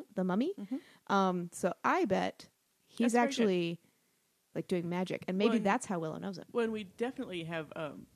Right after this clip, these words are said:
Speaker 2: evidence for other students doing magic, uh, illegal magic.
Speaker 1: Oh, yes.
Speaker 2: So, yeah, I
Speaker 1: Much,
Speaker 2: wouldn't,
Speaker 1: much, much.
Speaker 2: that's, that's a, that's a very good theory, actually.
Speaker 1: Yeah,
Speaker 2: I like
Speaker 1: that,
Speaker 2: that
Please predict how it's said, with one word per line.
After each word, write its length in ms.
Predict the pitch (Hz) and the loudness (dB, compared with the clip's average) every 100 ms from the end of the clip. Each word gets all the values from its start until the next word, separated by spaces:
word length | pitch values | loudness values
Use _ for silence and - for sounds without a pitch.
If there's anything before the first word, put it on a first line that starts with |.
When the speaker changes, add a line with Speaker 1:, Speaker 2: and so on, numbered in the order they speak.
| _ - | _ -8
Speaker 2:
evidence 280 | 180 151 - | -6 -6 -8
for 140 | 160 | -8
other 120 | 196 | -8
students 320 | 220 147 127 | -8 -8 -10
doing 380 | - 139 120 110 | -10 -10 -10 -8
magic, 400 | 135 123 120 - _ - | -8 -8 -12 -14 _ -14
uh, 60 | 131 - - - | -14 -14 -16 -12
illegal 280 | 160 160 143 | -8 -6 -6
magic. 300 | 120 123 - - | -8 -12 -6 2
Speaker 1:
Oh, 160 | 262 - | 2 2
yes. 320 | - 165 - - | -2 -4 -6 -10
Speaker 2:
So, 180 | - 196 | -4 -2
yeah, 100 | 294 | -2
I 60 | |
Speaker 1:
Much, 200 | 226 202 | -2 -2
Speaker 2:
wouldn't, 80 | 220 | 0
Speaker 1:
much, 160 | 190 185 | -2 -2
much. 220 | 190 - | -4 -4
Speaker 2:
that's, 160 | 208 | -8
that's 20 | 226 | -4
a, 160 | 208 | -6
that's 180 | 202 196 | -6 -10
a 40 | 196 | -6
very 200 | 185 175 | -6 -4
good 140 | 170 | -6
theory, 200 | 220 226 | -10 -12
actually. 260 | - - - | -12 -12 -8
Speaker 1:
Yeah, 120 | 392 | -8
Speaker 2:
I 40 | 311 | -6
like 120 | 285 | -4
Speaker 1:
that, 60 | |
Speaker 2:
that 120 | 240 | -4